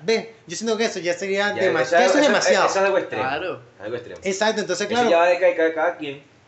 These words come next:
Speaker 1: Exacto,
Speaker 2: Al
Speaker 1: pues, pero
Speaker 2: entrar a un
Speaker 1: para mí
Speaker 2: sitio,
Speaker 1: ya,
Speaker 2: un
Speaker 1: para mí
Speaker 2: sitio.
Speaker 1: eso es demasiado,
Speaker 3: Te
Speaker 1: marico.
Speaker 3: imaginas atendiendo a ti como eres producto de limpieza. "Ah, no me diste los buenos días, no me diste", no te atiendo.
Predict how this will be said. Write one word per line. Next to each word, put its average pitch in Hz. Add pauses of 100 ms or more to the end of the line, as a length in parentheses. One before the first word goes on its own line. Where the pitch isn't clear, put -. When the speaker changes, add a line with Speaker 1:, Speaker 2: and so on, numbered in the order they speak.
(240)
Speaker 1:
Exacto, 151
Speaker 2:
Al -
Speaker 1:
pues, -
pero 208
Speaker 2:
entrar 208
a -
un 156
Speaker 1:
para 156
mí 156
Speaker 2:
sitio, 160
Speaker 1:
ya, 185
Speaker 2:
un -
Speaker 1:
para 147
mí 139
Speaker 2:
sitio. 147
Speaker 1:
eso 185
es 202
demasiado, 156
Speaker 3:
Te 127
Speaker 1:
marico. 180
Speaker 3:
imaginas 208
atendiendo 175
a -
ti 196
como 190
eres 196
producto 170
de -
limpieza. 170
"Ah, 233
no 269
me 277
diste 285
los 277
buenos 277
días, 233
no 269
me 311
diste", 320
no 139
te 135
atiendo. 120